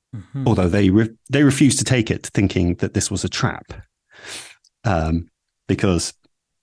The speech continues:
Speaker 2: given everything that's happened, sort of photographs of German spies meeting Jan Marsalek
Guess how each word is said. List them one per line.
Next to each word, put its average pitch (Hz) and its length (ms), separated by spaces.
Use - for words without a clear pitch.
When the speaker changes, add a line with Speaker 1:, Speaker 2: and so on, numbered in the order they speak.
Speaker 2:
given 127 260
everything 104 340
that's - 140
happened, 92 520
sort 110 180
of - 140
photographs 101 840
of 85 280
German 107 400
spies 90 500
meeting 101 360
Jan 98 220
Marsalek 98 460